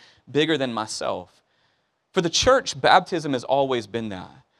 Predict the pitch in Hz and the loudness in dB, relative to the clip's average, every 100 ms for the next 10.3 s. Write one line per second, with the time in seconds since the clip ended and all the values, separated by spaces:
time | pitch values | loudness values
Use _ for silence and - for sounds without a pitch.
0 | _ - 147 180 196 208 190 139 139 120 | _ 0 4 4 4 0 0 0 -2 0
1 | 143 131 117 - - - 156 156 - 107 | 0 0 -4 -6 -6 -4 -2 -2 -2 -4
2 | 104 - 131 120 147 180 196 165 - 135 | -2 0 -2 0 0 2 0 -2 -2 0
3 | 185 214 175 - 151 151 120 113 107 120 | 0 0 -2 0 0 0 2 0 0 4
4 | 175 208 - 139 143 127 127 - 127 113 | 4 4 0 -2 0 -2 -6 0 0 0
5 | - - 180 220 165 139 - - 165 202 | -6 -2 2 2 4 4 2 2 2 4
6 | 156 - 135 135 139 113 110 113 107 110 | 0 -2 0 2 2 2 0 0 -2 -2
7 | 131 131 113 113 110 - 113 - - - | 0 0 0 -2 2 2 2 0 -14 -2
8 | 139 160 165 - 131 123 - - 165 120 | 2 2 0 0 2 2 0 -4 -2 2
9 | - 120 113 98 123 120 113 107 104 95 | 2 0 -2 -4 -4 -2 -4 -4 -6 -6
10 | - 92 | -6 -8